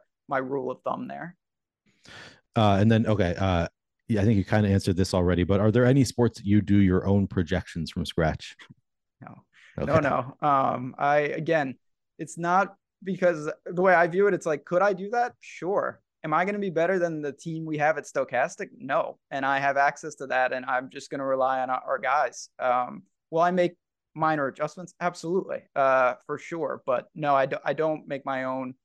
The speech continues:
Speaker 1: um, projections in any sport.
Speaker 2: Okay. S-, same exact thought process here. Same, same exact reasoning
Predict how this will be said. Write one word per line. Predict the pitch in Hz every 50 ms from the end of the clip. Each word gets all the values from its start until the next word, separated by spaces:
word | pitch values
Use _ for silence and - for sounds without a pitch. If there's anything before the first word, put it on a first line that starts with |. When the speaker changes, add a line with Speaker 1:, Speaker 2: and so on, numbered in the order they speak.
| _ _ _ _ _
Speaker 1:
um, | 139 143 135 131 131 127 127 131 120 - _
projections | - 139 101 131 131 127 - - 135 131 131 117 127
in | 139 131 127
any | - 135 135 135
sport. | 131 - - _ 139 - - - - _ _ _ _ _ _ _ _ _ _ _ _ -
Speaker 2:
Okay. | 98 87 85 78 73
S-, | - - - - -
same | - 160 160 143
exact | 127 101 117 113 104 101 - - - - _ _
thought | - 98 101 -
process | - 120 101 95 - 101 -
here. | - 95 92 90
Same, | - - 101 95
same | - - 113 104 113
exact | 107 104 101 90 - -
reasoning | 95 95 90 85 - 85 82